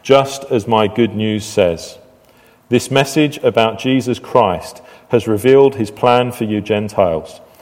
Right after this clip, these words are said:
a plan kept secret from the beginning of time.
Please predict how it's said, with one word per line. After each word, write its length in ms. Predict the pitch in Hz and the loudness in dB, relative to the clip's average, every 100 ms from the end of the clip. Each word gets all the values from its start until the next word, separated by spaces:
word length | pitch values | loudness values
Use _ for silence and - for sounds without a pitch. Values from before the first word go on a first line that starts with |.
| _ _ _ | _ _ _
a 80 | - | -8
plan 460 | - 135 131 131 117 | 2 4 4 2 -2
kept 260 | 117 - | -4 -4
secret 580 | - 139 131 120 107 - | -4 -4 -2 0 0 0
from 220 | - 107 | -2 -2
the 80 | 101 | -2
beginning 520 | 101 110 113 110 107 - - _ 120 | -4 -2 -2 -2 -4 -12 -20 _ -2
of 160 | 107 | -2
time. 500 | - 127 107 82 76 | 0 2 2 -2 -8